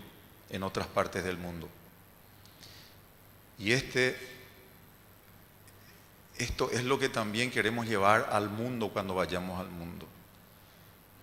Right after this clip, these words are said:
El Paraguay, un país en donde se puede convivir en armonía, en fraternidad, se puede prosperar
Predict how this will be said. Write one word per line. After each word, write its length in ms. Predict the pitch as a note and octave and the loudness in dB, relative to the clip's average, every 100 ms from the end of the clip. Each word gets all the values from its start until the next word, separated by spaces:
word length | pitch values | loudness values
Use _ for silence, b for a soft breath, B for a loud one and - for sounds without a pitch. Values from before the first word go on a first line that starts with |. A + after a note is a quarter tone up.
| - | -14
El 100 | E2 | -4
Paraguay, 640 | G2+ F#2 F#2 A#2+ C#3+ D3+ D3+ - - - - - - - - - - - - - - - - - - - - - - - - - - - | 0 2 8 10 12 8 4 -6 -10 -14 -18 -20 -20 -20 -20 -20 -20 -20 -20 -20 -20 -20 -20 -20 -20 -20 -20 -20 -20 -20 -20 -20 -20 -18
un 140 | G#2 G2+ | -14 -4
país 560 | G2+ F#2 F#2+ G#2 - - - - A2+ | -2 0 -2 -4 -8 -12 -20 -14 -8
en 200 | F#2+ F#2+ | -8 -6
donde 380 | G2 F#2+ F#2 | -4 -4 -4
se 160 | F2+ F#2+ | -4 -6
puede 400 | - G2 F#2+ F#2+ | -4 -2 -2 -4
convivir 920 | F#2+ F#2 F2 E2+ F#2 G2 F#2+ G2 B B B B - | -6 -8 -6 -6 -4 -2 -2 -6 B B B B -10
en 160 | F#2+ | -4
armonía, 840 | F#2 F2+ F2+ F2+ G#2+ G#2+ G#2 G2+ - - | -2 -2 -2 -2 0 0 0 -2 -4 -8
en 120 | F#2+ | -4
fraternidad, 880 | G2 F#2 G2+ F2+ F2+ F2 G2+ G#2 - - B B B B | -2 0 0 -2 -2 6 8 8 4 -8 B B B B
se 200 | - A2+ | -2 -2
puede 300 | - G#2+ A2 | 2 4 4
prosperar 920 | - A2+ - - F#2+ G2+ G2+ F#2 - | 4 0 2 4 6 8 6 4 -6